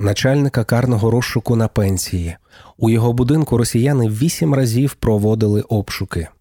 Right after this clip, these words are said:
Одного разу його забрали із дому та привезли на подвір'я приватного помешкання через дорогу від будинку культури.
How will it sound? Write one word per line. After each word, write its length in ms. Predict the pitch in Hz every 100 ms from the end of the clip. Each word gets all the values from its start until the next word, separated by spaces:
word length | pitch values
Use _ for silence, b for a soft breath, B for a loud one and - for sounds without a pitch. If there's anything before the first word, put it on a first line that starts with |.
| _ _
Одного 340 | 117 123 131 156
разу 240 | 190 147
його 280 | 127 131 139
забрали 520 | 131 110 139 151 139
із 220 | 123 107
дому 320 | 107 151 165 151
та 140 | 117
привезли 540 | - 113 107 101 120
на 100 | 143
подвір'я 600 | 113 110 101 127 131 117 110
приватного 640 | 110 104 104 - 101 104
помешкання 800 | - 104 92 - - 87 85 82 -
через 340 | - 104 98
дорогу 360 | 101 131 135 107
від 200 | 110 104
будинку 460 | 110 110 110 107
культури. 640 | - 107 - 107 95 85